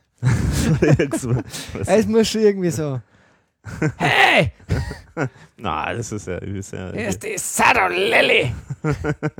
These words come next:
Speaker 2: Und ich geb dir einen auf deinen Pimmel.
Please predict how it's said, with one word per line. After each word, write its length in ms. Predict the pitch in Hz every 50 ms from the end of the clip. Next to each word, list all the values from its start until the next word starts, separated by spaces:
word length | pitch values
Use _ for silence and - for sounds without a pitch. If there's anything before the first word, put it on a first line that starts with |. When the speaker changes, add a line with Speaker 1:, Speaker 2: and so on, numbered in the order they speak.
| 143 _ _ _ - - - 120 120 - - - - - - - - - _ _ _ _ _ _ _ -
Speaker 2:
Und 120 | - 190
ich 160 | 196 - 127 - _
geb 220 | - - 185 - -
dir 160 | - 180 -
einen 220 | 202 196 185 190 190
auf 160 | 180 156 -
deinen 300 | - 170 165 170 170 151
Pimmel. 500 | - - - 220 233 220 208 170 127 -